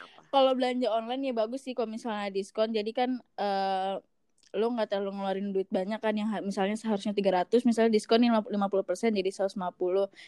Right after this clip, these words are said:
Speaker 2: ya lo beli aja sih, karena itu kesempatan.
Speaker 1: Hmm.
Speaker 2: Kalau itu yang lo mau dan lo butuhin.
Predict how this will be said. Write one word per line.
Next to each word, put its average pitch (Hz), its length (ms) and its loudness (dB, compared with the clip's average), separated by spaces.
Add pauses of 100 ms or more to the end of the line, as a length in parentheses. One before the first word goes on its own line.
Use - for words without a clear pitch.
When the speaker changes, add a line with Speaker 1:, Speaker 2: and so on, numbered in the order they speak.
Speaker 2:
ya 196 160 8
lo 247 80 12
beli 233 160 8
aja 220 240 6
sih, 247 240 -2
karena 240 240 -2
itu 262 80 -6
kesempatan. 226 800 -2
Speaker 1:
Hmm. - 80 -16
Speaker 2:
Kalau 208 240 0
itu 226 320 -2
yang 226 160 2
lo 220 80 2
mau 226 320 0
dan 226 160 0
lo 220 80 -4
butuhin. 247 720 0